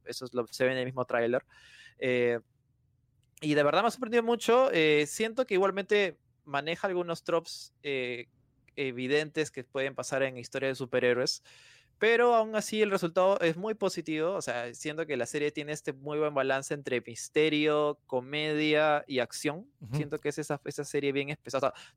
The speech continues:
Speaker 1: no, no puedo decir que es una serie súper seria, súper deprimente. No, para nada. De hecho, tiene un, tiene un componente bastante cómico, incluso en algunos momentos en los cuales no esperarías que fuera cómico. Y este, y este misterio de cómo van a solucionar esto, o volver a su tiempo,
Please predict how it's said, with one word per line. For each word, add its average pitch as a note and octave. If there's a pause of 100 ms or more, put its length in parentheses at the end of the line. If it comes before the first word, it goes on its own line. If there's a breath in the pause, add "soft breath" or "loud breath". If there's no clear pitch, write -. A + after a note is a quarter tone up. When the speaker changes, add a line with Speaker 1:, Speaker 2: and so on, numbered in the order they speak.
Speaker 1:
no, D3
no D#3+
puedo E3+
decir D#3+
que -
es D3
una D3
serie C3
súper C3+
seria, B2+
súper C3
deprimente. A#2
No, A#2
para A2
nada. A#2+
De A2+
hecho, -
tiene B2
un, B2+ (440 soft breath)
tiene C3+
un C#3
componente B2+
bastante C3
cómico, D#3
incluso C3
en C3+
algunos C3
momentos C3
en A#2
los A2
cuales C3
no D3
esperarías C3
que -
fuera B2
cómico. C3 (400 soft breath)
Y D3+
este, D3+
y D3
este D#3+
misterio D3
de A#2+
cómo D3
van C#3+
a D3
solucionar B2+
esto, B2+
o B2
volver A#2+
a C#3
su B2+
tiempo, C3+